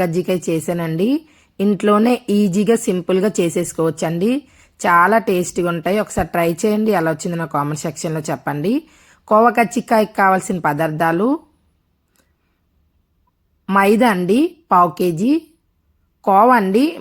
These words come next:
మన ఛానల్లో already కోవా తయారు చేశాను, చూడండి. రెండు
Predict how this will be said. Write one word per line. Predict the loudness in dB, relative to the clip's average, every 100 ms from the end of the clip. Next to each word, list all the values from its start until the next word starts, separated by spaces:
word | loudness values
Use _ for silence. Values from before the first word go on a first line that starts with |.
| -2
మన | -2 -2
ఛానల్లో | 0 2 2 2 4
already | 2 0 -2 2
కోవా | 2 2 0
తయారు | 0 0 -2 -4
చేశాను, | -2 -4 -4 -4 -4 -8 _ _ _ _ -2
చూడండి. | 0 0 -2 0 -2 -2 _ _ _ _ -2
రెండు | 2 2